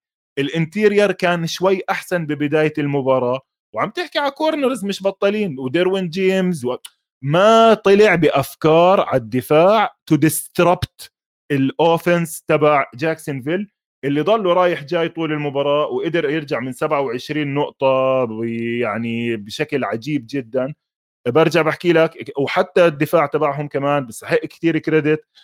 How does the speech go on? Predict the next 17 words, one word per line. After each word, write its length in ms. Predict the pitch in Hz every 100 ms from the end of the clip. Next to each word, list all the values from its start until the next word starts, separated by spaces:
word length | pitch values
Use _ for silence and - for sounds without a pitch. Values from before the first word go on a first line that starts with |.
| _
حاكي 300 | - 147 151
عنهم 320 | 147 147 143
أنا 140 | 156 151
من 120 | 147
الأسبوع 460 | 139 135 151 147
الماضي 340 | 139 147 143 135
كتير، 300 | - 151 135
عبد 240 | 127 123
الإله، 420 | 131 127 135 135
فتوكوسي، 960 | 135 113 104 - 147 135 147 135 135 139
أولوكون، 720 | 92 113 143 - 143 139 143 - _ _ -
هدول 240 | 117 139
الشباب 540 | 135 - 135 147 151 143
اللي 280 | 131 127 123
جابوهم 480 | 131 131 147 135
فري 280 | 123 143 139
ايجنتس، 840 | 139 151 147 123 139 139 143 -